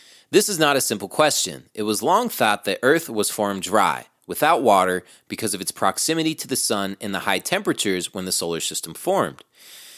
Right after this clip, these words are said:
In this model, water could have been brought to Earth by comets or asteroids colliding with the Earth. Such a complex origin for water would likely mean that our planet is unique in the universe.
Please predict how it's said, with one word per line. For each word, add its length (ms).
In 160
this 200
model, 600
water 400
could 240
have 100
been 160
brought 280
to 120
Earth 360
by 540
comets 640
or 260
asteroids 600
colliding 440
with 160
the 140
Earth. 300
Such 280
a 40
complex 640
origin 380
for 160
water 360
would 220
likely 320
mean 240
that 120
our 100
planet 420
is 220
unique 480
in 140
the 60
universe. 600